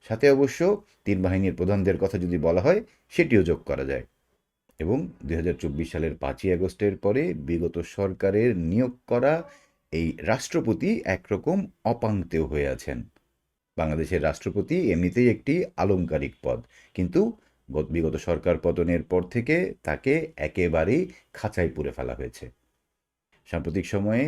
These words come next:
রাষ্ট্রপতি শাহাবুদ্দিন চুপ্পু দৈনিক টেলিগ্রাফকে একটি সাক্ষাৎকার দিয়েছেন। সেখানে তিনি তার কষ্টের কথা, তার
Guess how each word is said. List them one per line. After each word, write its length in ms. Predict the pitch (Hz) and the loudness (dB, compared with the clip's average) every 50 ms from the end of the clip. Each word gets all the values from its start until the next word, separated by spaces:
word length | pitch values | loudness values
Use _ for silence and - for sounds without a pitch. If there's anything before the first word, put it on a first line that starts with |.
| 151 - | -2 -6
রাষ্ট্রপতি 420 | - 76 73 - 85 73 80 73 | -8 -8 -6 -6 -6 -6 -6 -6
শাহাবুদ্দিন 560 | 71 - 98 98 101 95 101 107 98 110 110 113 | -6 -4 -2 0 0 2 0 2 2 2 2 2
চুপ্পু 460 | - - 117 120 - _ _ - 147 160 170 - - - _ - | 2 0 -2 -2 -4 _ _ -2 -2 0 -2 -2 -6 -12 _ -8
দৈনিক 380 | 67 76 90 92 92 95 98 - - _ | -2 0 2 2 2 0 -2 -4 -6 _
টেলিগ্রাফকে 600 | - 139 165 180 151 123 120 117 107 - - - 127 | 0 2 2 2 2 4 2 2 2 0 -2 -2 -2
একটি 160 | 120 - 95 | -2 -2 -4
সাক্ষাৎকার 600 | - - - 135 127 - - 113 - - - 80 71 60 | -6 -2 -2 -2 -2 -2 -2 -4 -2 -2 -2 -2 -2 -2
দিয়েছেন। 360 | 65 69 65 - - 71 62 62 - - - - _ - | -4 -6 -6 -6 -8 -8 -8 -10 -12 -18 -20 -20 _ -8
সেখানে 360 | - - - - 98 95 104 104 101 - - | -6 -6 -2 0 0 2 2 2 0 -2 -2
তিনি 160 | - 78 78 | -4 -2 -2
তার 180 | 80 - 78 - | 0 -2 -2 -2
কষ্টের 380 | - - 76 - - - 104 95 | -2 -2 -4 -2 0 0 0 2
কথা, 260 | - 104 95 - 131 143 151 - - _ - _ _ _ | 4 2 2 4 4 2 2 0 -6 _ -20 _ _ _
তার 140 | - 71 69 | -2 -2 0